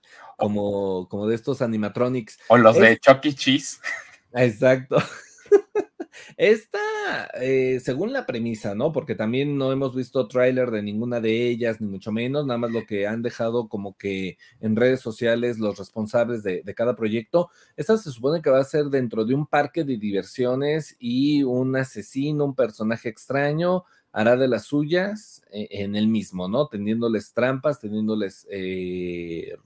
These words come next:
Speaker 1: un ataque ahí.
Speaker 2: Eh, eso, eso me suena más a Five, bueno, a Five Nights at Freddy's, y así como que se, que se,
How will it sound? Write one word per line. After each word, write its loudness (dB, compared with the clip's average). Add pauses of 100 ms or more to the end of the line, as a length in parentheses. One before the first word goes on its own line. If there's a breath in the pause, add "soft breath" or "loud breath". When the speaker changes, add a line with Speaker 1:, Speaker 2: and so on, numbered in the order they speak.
(140)
Speaker 1:
un 0
ataque -2
ahí. -2 (1080 soft breath)
Speaker 2:
Eh, 2
eso, 2 (100)
eso 2
me 2
suena 4
más 4
a 10
Five, 8
bueno, 0
a 0
Five 6
Nights 8
at 6
Freddy's, 4 (120)
y 0
así 2
como 2
que -4
se, 2 (240)
que -2
se, -6